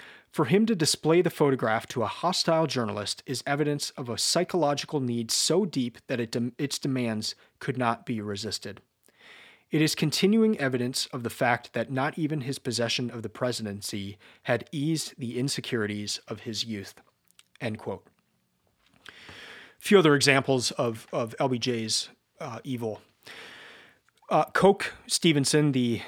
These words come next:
the other candidate that, um, that L B J is running against for Senate, his wife had, had passed away,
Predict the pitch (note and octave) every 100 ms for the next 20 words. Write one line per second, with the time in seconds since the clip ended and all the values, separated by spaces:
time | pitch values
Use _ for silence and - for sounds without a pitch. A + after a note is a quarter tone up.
0 | - D3+ C3 C#3 - C3+ A#2+ B2+ - C#3
1 | A#2 G#2+ B2 G#2+ G2+ A2+ - _ _ _
2 | - - - A#2 D3 C3 A#2 A#2 A2 A#2+
3 | A#2 A2 G#2 A2+ - - - A#2 A2+ -
4 | - - - - - D#3+ D3+ D#3+ D#3+ D3
5 | C3+ B2 C3+ A#2 C3+ B2 - A2+ A2 G2+